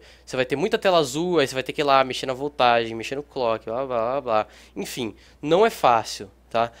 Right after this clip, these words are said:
É, placa de vídeo é um pouquinho mais tranquilo, principalmente as da Nvidia, mas ainda assim, você vai ter, você pode ter problema de tela azul, ah, você pode ter problema de jogo crashando, e você tem que ter, você tem que ir ajustando o clock da memória,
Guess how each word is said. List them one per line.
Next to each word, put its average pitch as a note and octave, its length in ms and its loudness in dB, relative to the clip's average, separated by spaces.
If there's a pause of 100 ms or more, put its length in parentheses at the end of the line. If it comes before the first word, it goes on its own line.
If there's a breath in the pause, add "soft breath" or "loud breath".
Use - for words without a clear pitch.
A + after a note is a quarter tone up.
(180 loud breath)
É, A#2+ 280 4
placa G3 280 2
de G#3 100 -4
vídeo F#3+ 200 0
é - 20 4
um G#3 40 2
pouquinho G#3+ 320 -6
mais C4 140 0
tranquilo, E3+ 460 -4
principalmente F3+ 340 -10
as E3+ 60 -8
da E3 80 0
Nvidia, B2 520 -8 (360 loud breath)
mas B2+ 160 2
ainda D3 240 2
assim, D3+ 240 -4
você B2 160 -8
vai C3 100 -4
ter, D3+ 220 -4
você C3+ 360 -6
pode F#3+ 280 0
ter A3 60 -2
problema E3 340 -2
de D3 100 -8
tela D3+ 240 0
azul, B2 420 -6 (300 loud breath)
ah, A#2+ 480 2
você A#2 220 -8
pode D#3+ 260 0
ter F#3 120 -6
problema D3+ 440 -2
de C#3 320 -6
jogo D3+ 300 -4
crashando, B2+ 680 -2 (360 loud breath)
e C3 80 0
você B2+ 160 -2
tem D#3+ 100 -2
que D#3+ 120 -12
ter, D#3+ 360 2
você - 180 -10
tem E3 120 -4
que F#3 80 0
ir - 20 4
ajustando D#3+ 380 0
o D3 40 -4
clock D#3 240 -2
da D#3 100 -6
memória, C#3+ 720 4